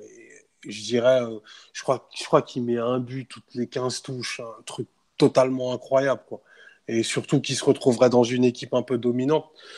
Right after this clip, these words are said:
ça peut être, ça peut être le bon coup. Et puis, euh, enfin, c'est, ce serait une star, quoi, tu vois. Et, et pour nos, notre marketing, tout ça, ça fait aussi office de, c'est aussi quelque chose d'important. Donc,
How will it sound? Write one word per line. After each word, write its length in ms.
ça 180
peut 200
être, 240
ça 140
peut 120
être 180
le 80
bon 240
coup. 280
Et 60
puis, 360
euh, 160
enfin, 180
c'est, 540
ce 120
serait 220
une 100
star, 360
quoi, 260
tu 120
vois. 260
Et, 280
et 80
pour 240
nos, 400
notre 260
marketing, 560
tout 140
ça, 200
ça 160
fait 160
aussi 320
office 440
de, 400
c'est 140
aussi 220
quelque 180
chose 180
d'important. 540
Donc, 200